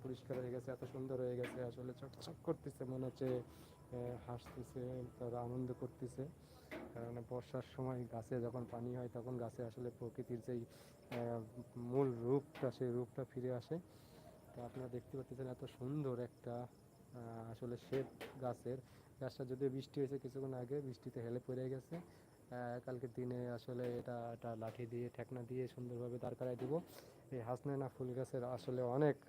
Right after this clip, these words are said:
অনেক, আহ, কি নাম শুনেছি আমি, যার জন্য নিজে ইন্সপায়ার হয়ে একটা, উম, গাছ নিয়ে আসছি আমার ভাইয়ের, কে, ভাইকে বলে তার বাসার থেকে নিয়ে আসে। একটা ডাল পোঁতা হয়েছিল, সেই ডালের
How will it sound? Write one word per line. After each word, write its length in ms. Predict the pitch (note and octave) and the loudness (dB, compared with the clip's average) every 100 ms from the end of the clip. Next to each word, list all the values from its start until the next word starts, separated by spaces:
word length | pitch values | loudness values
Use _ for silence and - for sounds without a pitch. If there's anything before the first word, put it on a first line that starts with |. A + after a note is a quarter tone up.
| C3 | 2
অনেক, 300 | C3 D3 C#3+ | 8 8 8
আহ, 460 | - C#3+ B2 B2 A#2 - - | 2 -2 0 2 0 -4 2
কি 140 | B2+ | 4
নাম 240 | B2 B2 B2+ | 6 6 6
শুনেছি 440 | C3 C#3 B2+ D3 | 6 6 6 4
আমি, 280 | B2+ B2+ C3+ | 6 4 6
যার 200 | B2 A#2 | 4 6
জন্য 240 | B2+ B2+ | 4 4
নিজে 400 | B2 A#2+ C3 B2+ - - - - | 4 4 4 2 0 -14 -8 2
ইন্সপায়ার 640 | C3 A#2+ - C#3+ C#3 C3+ | 2 2 0 4 4 2
হয়ে 340 | B2 C3 C3+ | 2 2 2
একটা, 440 | B2 - C3 A#2+ A#2+ - - - - - | 0 0 2 2 -2 -8 -16 -18 -8 -4
উম, 340 | B2+ A#2+ A#2+ | 0 0 2
গাছ 160 | B2 B2 - C3 | 2 2 0 2
নিয়ে 220 | B2+ B2+ | 4 4
আসছি 320 | B2 - C3 | 2 2 2
আমার 240 | B2+ B2 B2 C3+ | 4 2 0 0
ভাইয়ের, 560 | A2+ A#2 - D3+ C#3+ - | 0 0 -2 -4 -4 2
কে, 120 | C#3 | 2
ভাইকে 300 | B2 B2 A#2+ | 4 2 2
বলে 340 | A#2+ B2 C3 E3 | 2 2 2 2
তার 120 | - B2 | 0 -2
বাসার 280 | C3 A#2 B2+ - | -2 -2 -4 -2
থেকে 220 | C#3+ G#3 - - - - - C3 | 0 0 0 -16 -18 -18 -6 0
নিয়ে 200 | B2 B2+ | 4 4
আসে। 180 | C3 | 2
একটা 280 | C3 B2+ C#3 | 0 2 2
ডাল 180 | C3 B2+ | 4 2
পোঁতা 240 | - - | 2 2
হয়েছিল, 320 | B2+ B2 C#3+ C#3+ | 2 4 0 0
সেই 160 | C#3 | 2
ডালের 240 | B2 A#2+ | 4 4